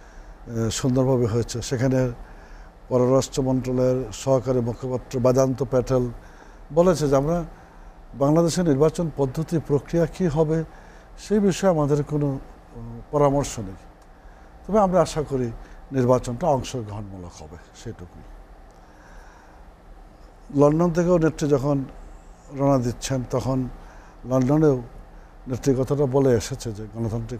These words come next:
পরিবেশে সকলের অংশগ্রহণে সকলের কাছে একটি গ্রহণযোগ্য নির্বাচন অনুষ্ঠিত হবে। সেইভাবেই দেশটা, আহ, এগিয়ে যাচ্ছে। আমি বিশ্বাস করি, আহ, সামনের দিনগুলি আমাদের আরও সুন্দর হবে।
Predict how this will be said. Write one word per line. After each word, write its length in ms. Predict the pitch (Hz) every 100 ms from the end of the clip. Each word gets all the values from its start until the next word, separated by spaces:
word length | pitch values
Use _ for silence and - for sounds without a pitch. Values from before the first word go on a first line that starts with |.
| -
পরিবেশে 400 | 113 110 110 117
সকলের 440 | - 120 117 113
অংশগ্রহণে 580 | 110 104 - 113 117 110 107 - - - - -
সকলের 320 | 127 131 175
কাছে 240 | 170 147 156
একটি 160 | -
গ্রহণযোগ্য 460 | 110 113 113 107 107
নির্বাচন 440 | 110 98 101 107
অনুষ্ঠিত 420 | 104 104 - 113 98
হবে। 180 | 87 87 - - - - - - - - - -
সেইভাবেই 540 | - 165 185 220 262
দেশটা, 460 | 175 156 - 156 127
আহ, 520 | - 127 113 107 -
এগিয়ে 320 | 127 113 110
যাচ্ছে। 400 | 101 98 - 151
আমি 260 | 156 127 110
বিশ্বাস 400 | 110 - 143 -
করি, 240 | 151 151
আহ, 1700 | 151 - - - - - - - - - 110 107 110 117 113 113 104
সামনের 520 | - 131 127 131 127
দিনগুলি 540 | 113 127 123 135 135 147 - - - - - - - - - - - - - - - -
আমাদের 320 | 110 110 113 104
আরও 140 | 113 113
সুন্দর 360 | - 123 123 107
হবে। 160 | 101